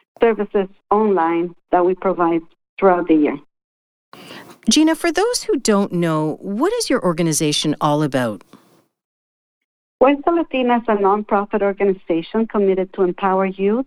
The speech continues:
Speaker 1: and their families by promoting well-being through culture, support groups, and sports in Vaughan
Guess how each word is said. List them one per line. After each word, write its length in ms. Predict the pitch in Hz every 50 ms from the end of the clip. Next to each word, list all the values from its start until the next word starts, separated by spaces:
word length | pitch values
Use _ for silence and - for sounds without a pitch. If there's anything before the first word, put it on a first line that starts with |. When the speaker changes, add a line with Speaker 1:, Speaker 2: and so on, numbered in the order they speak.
| - -
Speaker 1:
and 160 | 202 196 202
their 120 | 202 202 202 - -
families 420 | 196 185 190 196 202 214 226 220 - _ -
by 140 | 190 185 185
promoting 560 | 185 - 185 185 185 180 185 180 185 185 185
well-being 520 | 185 185 180 180 - 185 180 180 180 180
through 180 | - - - 170
culture, 640 | - - 202 185 190 190 - - - 202 202 226 247 - _ _ -
support 400 | 220 208 - - 208 202 202 202
groups, 300 | - 202 208 240 - - _ _ -
and 180 | 196 196 196 190 -
sports 360 | _ - 190 190 185 196 196 - _ -
in 160 | 202 196 185
Vaughan 320 | - 180 175 175 175 180